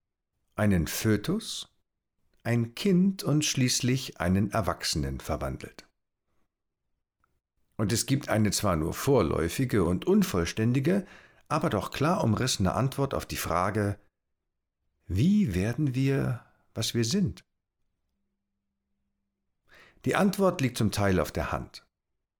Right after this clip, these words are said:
Unser Körper, möglicherweise auch unser Geist, ist das Produkt unserer Gene. Zumindest enthalten unsere Gene die Information,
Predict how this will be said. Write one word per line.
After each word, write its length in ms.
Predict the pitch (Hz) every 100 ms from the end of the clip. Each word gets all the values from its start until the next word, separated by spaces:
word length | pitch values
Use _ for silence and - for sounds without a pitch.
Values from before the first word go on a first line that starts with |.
| _ _ _ _ _
Unser 240 | 123 110 87
Körper, 800 | - 156 - 87 90 180 196 - _ _ - - - -
möglicherweise 960 | 104 139 214 220 - 135 127 202 175 165
auch 120 | 139
unser 260 | 147 123 101
Geist, 600 | - 143 110 - - - _ _ _ - _ -
ist 240 | 165 -
das 200 | 127 -
Produkt 580 | - 85 147 151 - -
unserer 340 | 95 90 104
Gene. 460 | 101 90 73 - - _ _ _ _ _ _ _ _ _ _ _ _ _ _
Zumindest 600 | - 127 127 117 131 151
enthalten 480 | 120 98 110 107 117
unsere 300 | 117 98 98
Gene 340 | 87 104 104
die 240 | 90 185 -
Information, 1080 | 98 - 87 76 - - 78 101 185 185